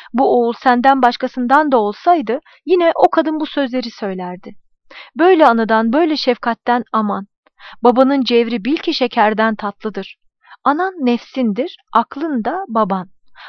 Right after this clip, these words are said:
Akıl önce darlığa sebep olur ama sonunda ferahlık gelir. Bin dört yüz altmış. Ey akıllar bahşeden Rabbim, medet et. Sen istemedikçe kimsenin bir şey istemeye gücü yetmez. Ey yüce Rabbim,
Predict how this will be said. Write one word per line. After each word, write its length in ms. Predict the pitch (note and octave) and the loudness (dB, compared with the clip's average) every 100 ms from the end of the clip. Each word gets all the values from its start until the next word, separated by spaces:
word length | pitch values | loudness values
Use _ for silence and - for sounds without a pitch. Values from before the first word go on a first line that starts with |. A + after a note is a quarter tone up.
| - | -8
Akıl 240 | A#3 D4+ | -4 0
önce 260 | C#4 B3+ C4 | 0 0 4
darlığa 380 | B3 A#3+ B3 B3+ | 4 6 4 2
sebep 360 | C4+ A3+ A3+ | 2 -2 0
olur 160 | A#3 D4 | -2 0
ama 180 | C4 A#3 | -2 -2
sonunda 360 | C4 A#3+ B3 | -4 -4 -4
ferahlık 540 | D4 A#3 G#3+ - G3+ - | -4 -4 -6 -8 -20 -14
gelir. 420 | G3+ G3 - - _ _ _ _ G#3+ | -12 -12 -18 -20 _ _ _ _ -10
Bin 140 | A3 | -8
dört 200 | G#3+ - | -8 -10
yüz 120 | B3 | -14
altmış. 500 | G3+ - - - - _ _ - - - - | -14 -14 -16 -14 -16 _ _ -20 -20 -20 2
Ey 240 | - G3 - | 4 4 0
akıllar 540 | - C4+ B3 B3 B3 | -2 -4 2 4 4
bahşeden 520 | A3 - G#3 G#3 G3 | 2 0 -6 -6 -6
Rabbim, 420 | G3 F#3+ F#3 F#3+ - - | -8 -8 -8 -10 -12 -2
medet 400 | B3+ A#3 B3 - | 0 2 0 -2
et. 140 | G3 _ - - _ - - - | -14 _ -20 -20 _ -20 -20 -20
Sen 340 | - C4+ B3+ A#3 - | -2 2 2 0 -10
istemedikçe 720 | - - C4+ D4+ B3+ - B3+ | -16 -4 -4 -2 -6 -6 -8
kimsenin 640 | - F4+ - D4 C#4 C4 | -6 -8 -6 -6 -2 -2
bir 100 | B3+ | -4
şey 180 | - A#3 | -4 -6
istemeye 440 | A#3 - A#3 A#3 | -6 -6 -4 -4
gücü 240 | A3 A3 G#3+ | -6 -8 -8
yetmez. 640 | F#3+ - G3 F#3 - - _ _ - - | -10 -12 -16 -16 -18 -20 _ _ -14 -4
Ey 140 | A#3 | -4
yüce 300 | G#3+ G#3 G#3+ | -2 -4 -2
Rabbim, 380 | G3+ G3 G#3 | -2 -4 -4